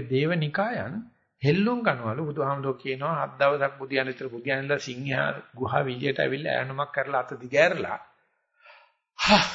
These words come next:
ගාලා ඌ ඈනුමක් කරනවලු බඩගින්නට. ඒ සද්දෙට දන්නවලු ඉස්සරහට එන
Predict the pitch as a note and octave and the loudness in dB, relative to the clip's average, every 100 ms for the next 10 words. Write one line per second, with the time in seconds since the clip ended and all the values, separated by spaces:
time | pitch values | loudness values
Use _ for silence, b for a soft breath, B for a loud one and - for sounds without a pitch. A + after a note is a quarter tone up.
0 | - - F#3 E3 F3 E3+ F3 C3 C#3+ C#3+ | -10 -4 0 2 2 0 -2 -4 -6 -6
1 | - C#3 C#3 G#3 F#3+ - C3+ B2 B2 C3+ | -8 -4 0 2 2 0 -4 -4 -6 -4
2 | A3+ E3 A2+ C#3+ F3 C#3 G#2+ E2+ E2 - | -4 0 2 4 4 0 -4 -8 -12 -16
3 | _ _ _ _ _ _ _ _ _ C#3 | _ _ _ _ _ _ _ _ _ 0
4 | E3+ - B2+ D#3 E3 G#3 G#3+ E3 C#3 C3+ | 0 2 0 -2 2 2 2 2 2 0
5 | C#3+ F3+ - F3 C#3+ D#3+ F#3+ | -4 -4 -2 0 0 0 -2